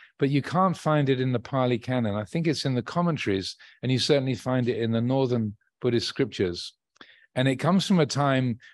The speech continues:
when there was a famine, and it, uh, they were, and the Buddha was living in a place called Viranja. Uh, it's also the time that the first Parajika rule was, was laid down dur-, because of the famine as well. But, um,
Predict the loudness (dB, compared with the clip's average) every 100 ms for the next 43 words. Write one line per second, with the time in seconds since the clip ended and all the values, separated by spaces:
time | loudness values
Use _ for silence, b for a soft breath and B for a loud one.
0 | _ 2 4 4 2 0 -2 -2 0 0
1 | -2 -8 -18 _ _ _ _ b b _
2 | -2 0 2 -2 0 2 2 2 2 2
3 | -2 -2 -2 0 2 4 4 2 0 -2
4 | 2 2 2 2 2 0 -2 0 0 0
5 | -4 0 2 2 4 2 2 0 -4 -18
6 | _ _ _ b b -6 -2 0 -2 -6
7 | -8 -2 0 2 2 0 0 0 2 0
8 | -4 0 2 2 -6 -2 2 2 0 -4
9 | -2 -2 -4 -6 -10 -12 -10 -6 -6 -6
10 | -10 -12 -18 _ -6 -6 -6 -4 -4 -4
11 | 0 0 2 0 -4 0 2 0 -6 _
12 | B B B B B _ -2 2 0 0
13 | -2